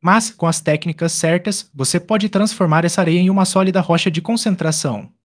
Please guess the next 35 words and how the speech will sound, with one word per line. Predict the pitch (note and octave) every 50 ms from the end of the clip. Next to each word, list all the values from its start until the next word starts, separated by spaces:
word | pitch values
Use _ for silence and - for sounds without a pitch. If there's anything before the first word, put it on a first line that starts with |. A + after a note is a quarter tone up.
| _ -
Comece | G3 F3+ D3+ D3+ D#3 -
com | - -
a | C#3 C3+
técnica | - - C3 B2+ - C3+ -
do | C#3+ D3
Pomodoro. | C#3 - F3 F#3 F3 D3 C3 A#2+ A2 A2 A2+ A#2 - _ _ _ _ _ _
Trabalhe | - D3+ C#3+ C3 C3 C3+ D3+ F3+
por | F3+ F3 D#3+
vinte | C3 C3 D#3+ F3+ -
e | G3+
cinco | - - F3+ F3 F#3+ G3
minutos | F#3+ F3+ D#3+ E3 E3+ E3 - F3+ E3 - -
e | - E3
descanse | D#3 F#3 F#3 - - - F#3 F#3 -
por | G#3+ A3+ G#3 F#3+
cinco. | - - - C3 A#2 A2+ A2+ - - A#2 - _ _ _ _ _ _
Esse | - C3 - D3
método | C#3 D3+ F3 - E3 C#3 C3
ajuda | C3 B2+ D#3+ F#3+ G3+
a | G#3
manter | G#3 G3 F#3+ - F3+
a | F3+ E3+
mente | E3 E3+ F3 -
fresca | - - E3+ F3 F3+ F3+ - - F3+ -
e | F#3
focada. | E3 - - C3+ - - C#3 B2 A2 G#2 G2 A2+ A#2+ - _ _ _ _ _ _
Outra | - F3 G3 G3 G#3 A#3
dica | G#3 D3+ D#3 D3+ - D#3+
é | D3
criar | - - C#3+ C#3+ C3+ C#3 C#3+
um | D3 D3+
ambiente | D#3 D#3 D#3+ D#3 D#3+ E3 - -
livre | E3 D3+ E3 F3 E3+ F3
de | C#3+ D#3
distrações. | C3+ E3 E3 - - C#3 C3 - - D#3 C3+ A2+ A2 A2+ - - -